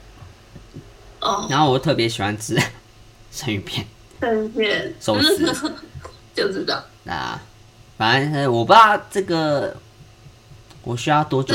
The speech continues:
Speaker 2: 不能碰啊？
Speaker 1: 那你可以改，改吃炙烧生鱼片。
Speaker 2: 啊，算了，算了，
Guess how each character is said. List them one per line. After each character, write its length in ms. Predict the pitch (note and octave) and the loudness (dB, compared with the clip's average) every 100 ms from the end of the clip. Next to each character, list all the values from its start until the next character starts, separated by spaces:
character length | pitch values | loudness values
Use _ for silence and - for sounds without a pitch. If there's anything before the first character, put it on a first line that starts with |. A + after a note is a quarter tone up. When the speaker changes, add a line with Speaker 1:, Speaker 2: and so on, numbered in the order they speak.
| B3 | 2
Speaker 2:
不 80 | G#3 | 2
能 200 | B2 G#3+ | 2 2
碰 160 | A#3 - | 2 0
啊？ 40 | - | 0
Speaker 1:
那 60 | |
你 240 | G3+ F3+ E3+ | -2 0 -2
可 40 | |
以 120 | G3+ - | -4 -6
改， 140 | - - | -6 -2
改 80 | |
吃 340 | G3+ A3+ A3+ A3+ | -2 -2 -4 -4
炙 200 | G#3+ B3 | -2 2
烧 200 | G#3+ G#3 | 2 2
生 180 | G#3+ G3+ | 0 0
鱼 220 | G3 D4+ | 0 -2
片。 240 | G#3+ C#4 - | -4 -4 -6
Speaker 2:
啊， 20 | - - - - - | -8 -20 -20 -16 -6
算 480 | - - D#4 D4 | -4 -2 0 0
了， 80 | D4+ D#4+ D#4 - E4 - - F#4 B4+ - | 0 -2 -6 -6 -8 -8 -4 -2 -2 -6
算 140 | - | -12
了， 80 | F3 | -12